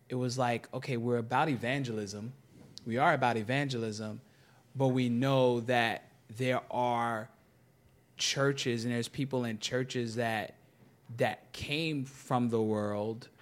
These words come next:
and need to now, you know,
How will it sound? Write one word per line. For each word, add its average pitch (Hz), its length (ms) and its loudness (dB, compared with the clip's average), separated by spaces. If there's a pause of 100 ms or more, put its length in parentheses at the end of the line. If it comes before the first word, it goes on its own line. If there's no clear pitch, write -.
(460)
and 123 520 4
need 131 440 4
to 139 140 0
now, 123 640 10 (680)
you 143 200 10
know, 120 320 12